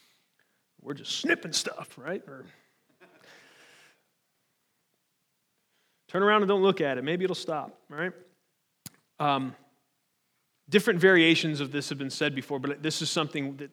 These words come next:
I think needs to be said, and this is a good juncture to say it. Prayer is much more like a radio in wartime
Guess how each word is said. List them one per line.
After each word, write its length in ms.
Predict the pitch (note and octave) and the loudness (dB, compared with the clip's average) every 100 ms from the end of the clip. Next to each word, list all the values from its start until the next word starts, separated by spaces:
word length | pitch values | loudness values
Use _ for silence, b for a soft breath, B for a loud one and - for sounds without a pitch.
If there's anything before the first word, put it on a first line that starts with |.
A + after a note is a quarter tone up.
| - | -12
I 80 | D3 | -10
think 300 | - D3 - _ _ F#3 | -6 -8 -10 _ _ -20
needs 380 | E3+ D#3+ D#3 | -2 -2 -2
to 80 | - | -4
be 120 | C#3+ | -2
said, 300 | C#3 - D3+ | -2 2 0
and 80 | D3 | 0
this 100 | C#3+ | -4
is 60 | C#3 | -8
a 40 | |
good 180 | C3+ D3 | -6 -4
juncture 300 | D3+ C#3+ C#3+ | -4 -4 -8
to 60 | C#3 | -6
say 220 | D#3+ D3 | -2 -2
it. 220 | C#3 b b b b b _ _ | -2 b b b b b _ _
Prayer 440 | - F#3 G#3 A3+ | 0 4 8 6
is 240 | A3 F3 D3 | 4 -2 -2
much 340 | D#3 E3+ - | -2 -2 -2
more 160 | F3+ E3+ | -4 0
like 180 | D#3 D3 | -2 -2
a 60 | |
radio 480 | C#3 D3 D#3+ E3 D#3 | -2 0 2 0 0
in 160 | C#3 C3+ | -4 -4
wartime 640 | D3+ D#3 F#3 F#3 G3 G#3 | -4 -4 -2 0 -2 -6